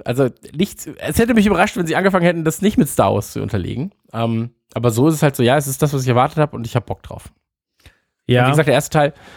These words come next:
Speaker 1: mochte ich. Also ich mochte den ersten Teil, ich hab den zweiten Teil jetzt schon relativ viel gespielt, ähm, vorab so ein bisschen.
Speaker 2: Mhm.
Speaker 1: Und, ähm, das, der macht schon alles gut. So, also kann man sich drauf freuen.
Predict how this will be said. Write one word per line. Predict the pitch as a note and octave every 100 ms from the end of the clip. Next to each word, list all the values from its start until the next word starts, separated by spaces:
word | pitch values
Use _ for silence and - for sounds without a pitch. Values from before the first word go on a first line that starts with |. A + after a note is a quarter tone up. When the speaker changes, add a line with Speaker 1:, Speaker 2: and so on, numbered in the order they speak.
| -
Speaker 1:
mochte | C3 - G2
ich. | - -
Also | A#2 A#2+
ich |
mochte | C3+ - D3
den |
ersten | C3 C#3
Teil, | D3+ B2
ich |
hab | B2
den | B2
zweiten | C3+ B2+
Teil | C3
jetzt | A#2+
schon | B2
relativ | A2 C#3+ C#3+ C#3+
viel | - C3+
gespielt, | C3 - C#3 E3+ - - - - - -
ähm, | A#2 A2+ A2+ A2 A2+ _
vorab | - - C3 D3+ - - - -
so | C3 C#3+
ein |
bisschen. | C3+ C3+ C#3+ D3+
Speaker 2:
Mhm. | D3 F3+ A3 -
Speaker 1:
Und, | A2 G#2
ähm, | G2+ G2+ G2
das, | B2 A#2
der | A#2+ C3+
macht | F3+ -
schon | F#3+
alles | E3+ -
gut. | D3+ - - _ _
So, | - -
also | - G#2+
kann | C#3
man | C3+
sich | A#2+
drauf | A#2 -
freuen. | F#2 E2+